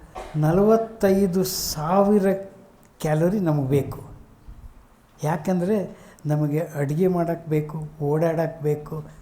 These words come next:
ಹ? ಮರ ಹತ್ತಕ್ಕೆ ಬೇಕು, ಪಾಠ ಮಾಡಕ್ಕೆ ಬೇಕು, ನಮ್ಮ ಬಟ್ಟೆ ತು-, ಇಸ್ತ್ರಿ ಮಾಡಕ್ಕೆ ಬೇಕು, ತೊಳೆಯಕ್ಕೆ ಬೇಕು. ನಮ್ಮ ಅಗತ್ಯಗಳು ತುಂಬ ಹೆಚ್ಚಾಗಿರೋದ್ರಿಂದ, ನಮ್ಮ ವೇಸ್ಟ್‌ಗಳು ತುಂಬ ಹೆಚ್ಚಾಗಿರೋದ್ರಿಂದ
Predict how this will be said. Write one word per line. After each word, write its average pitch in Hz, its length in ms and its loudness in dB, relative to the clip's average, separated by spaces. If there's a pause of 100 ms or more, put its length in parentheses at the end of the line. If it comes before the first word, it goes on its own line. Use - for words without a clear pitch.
(160)
ಹ? 190 120 -8 (260)
ಮರ 135 140 0
ಹತ್ತಕ್ಕೆ 156 540 -2
ಬೇಕು, 151 440 -4 (240)
ಪಾಠ 151 300 -4
ಮಾಡಕ್ಕೆ 156 420 0
ಬೇಕು, 147 400 -2 (260)
ನಮ್ಮ 143 180 -2
ಬಟ್ಟೆ 135 320 -2
ತು-, 175 260 -6
ಇಸ್ತ್ರಿ 165 320 -2
ಮಾಡಕ್ಕೆ 156 380 0
ಬೇಕು, 147 280 -2
ತೊಳೆಯಕ್ಕೆ 170 560 0
ಬೇಕು. 151 340 -4 (400)
ನಮ್ಮ 202 300 2
ಅಗತ್ಯಗಳು 180 520 4
ತುಂಬ 185 480 0
ಹೆಚ್ಚಾಗಿರೋದ್ರಿಂದ, 147 960 -2 (2000)
ನಮ್ಮ 156 260 2
ವೇಸ್ಟ್‌ಗಳು 165 880 0
ತುಂಬ 156 320 -4
ಹೆಚ್ಚಾಗಿರೋದ್ರಿಂದ 135 960 -2